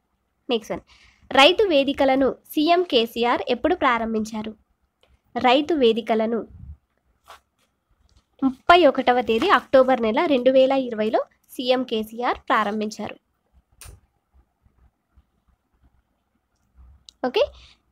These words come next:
రైతు వేదికలు ఈ పథకం, ఆ, రెండు వేల ఇరవై అక్టోబర్ ముప్పై ఒకటవ తేదీన ప్రారంభించారు. ఇది జనగామ జిల్లా కొడకండ్లలో దీన్ని ప్రారంభించారన్నమాట. దీని లక్ష్యం ఏంటంటే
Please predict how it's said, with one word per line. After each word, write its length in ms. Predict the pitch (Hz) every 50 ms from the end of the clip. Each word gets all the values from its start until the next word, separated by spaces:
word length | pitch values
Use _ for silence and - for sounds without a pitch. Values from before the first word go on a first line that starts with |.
| _ -
రైతు 400 | - - 254 247 302 302 - 427 440 403 - _ - 247 214
వేదికలు 520 | 247 240 233 240 269 269 - 247 226 214 202 - - 240
ఈ 20 | 233 -
పథకం, 360 | 220 220 226 - 240 226 240 330 - - _ _ _ _ _ _ -
ఆ, 120 | - - 214 214 220 220 226 220
రెండు 160 | 220 220 220
వేల 200 | 214 220 226 226 226 220 220
ఇరవై 220 | 214 208 247 359 523 - - _ _ - - 220
అక్టోబర్ 440 | 220 _ - 226 220 220 302 - - - _ _ -
ముప్పై 260 | 240 220 - 269 277 262 240 233
ఒకటవ 320 | 233 254 240 269 262 262 254 247
తేదీన 300 | 226 220 220 220 220 220 220 220
ప్రారంభించారు. 640 | 208 196 214 214 220 214 214 214 - 214 226 330 480 508 -
ఇది 140 | 285 370 480 605 - _ _ _ - - _ _ -
జనగామ 560 | 226 220 277 277 294 302 302 339 330 320 320 302 -
జిల్లా 220 | 240 226 233 320 523 - _ _ _ _ _ _ - - - - - - _ - - -
కొడకండ్లలో 640 | 277 277 294 311 330 311 285 254 254 247 247 240 220 208
దీన్ని 180 | 226 226 233 226
ప్రారంభించారన్నమాట. 920 | 226 240 214 214 226 226 233 233 226 - 240 226 233 233 226 226 226 226 349 494 494 330 285
దీని 220 | 285 294 294 294 294 - - - 240 233
లక్ష్యం 320 | 214 - - - 330 339 339
ఏంటంటే 400 | 294 277 262 262 254 240 -